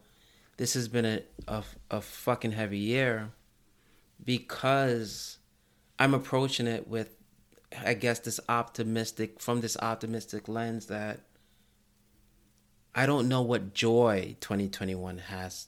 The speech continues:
to offer me. I know there is going to be some drama and some pain, but I never want, I don't want to be mummified in my hurt and my pain.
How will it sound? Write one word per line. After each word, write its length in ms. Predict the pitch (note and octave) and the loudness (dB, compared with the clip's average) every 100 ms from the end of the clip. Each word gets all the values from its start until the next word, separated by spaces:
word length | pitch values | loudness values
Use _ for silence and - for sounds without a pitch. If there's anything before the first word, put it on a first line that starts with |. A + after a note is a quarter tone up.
| - | -8
to 140 | E2+ | -8
offer 420 | F#2 F#2 F2+ - | -6 -10 -10 -10
me. 220 | E2+ - - | -10 -10 0
I 200 | B2 D3 | 4 6
know 280 | D3 C#3+ | 6 6
there 240 | C3+ A#2 A#2 | 6 6 6
is 140 | A#2 | 4
going 240 | - A2 G#2 | 0 -2 -4
to 160 | - | -6
be 200 | G2+ G2+ | -6 -6
some 540 | G2 - G2 G2 G2 G2 _ _ _ - | -6 -6 -4 -4 -6 -8 _ _ _ -10
drama 380 | - G#2+ G#2 G2+ | -2 0 0 -2
and 140 | G2 | -6
some 200 | - G2+ | -6 -6
pain, 480 | G2 G#2 G#2 G#2 - - _ _ _ _ _ _ - | -6 -6 -6 -6 -10 -16 _ _ _ _ _ _ -4
but 460 | A#2+ A#2+ - - - _ _ _ _ - | 4 6 4 0 -20 _ _ _ _ 4
I 260 | C3 B2 - | 4 4 0
never 640 | B2 B2 C3 C3+ C3+ C#3 C3+ | 2 4 6 4 4 2 2
want, 800 | A2 A2+ A#2 A2+ G#2+ - - - _ _ _ _ _ _ _ _ _ _ _ _ - | 0 2 2 2 -2 -6 -12 -14 _ _ _ _ _ _ _ _ _ _ _ _ 0
I 140 | C#3 D3+ | 6 6
don't 160 | F3 | 6
want 160 | D3 C#3 | 6 4
to 60 | C3+ | 4
be 120 | A#2+ | 2
mummified 800 | G#2+ A2+ A#2 - G2 G2 G2+ - | 2 2 0 -2 -2 -2 -6 -8
in 480 | G#2+ G#2 G2+ G2 G2 - _ | -6 -4 -2 -4 -8 -16 _
my 440 | - G2 F#2+ F2+ F2+ - _ _ | -8 -4 -4 -6 -10 -16 _ _
hurt 540 | - G#2+ F2+ - - - _ _ _ - - | -6 -2 -2 -4 -12 -14 _ _ _ -20 -12
and 160 | A2 G2+ | -6 -2
my 160 | F#2+ | -4
pain. 380 | F#2+ - - A2 | -6 -10 -10 -14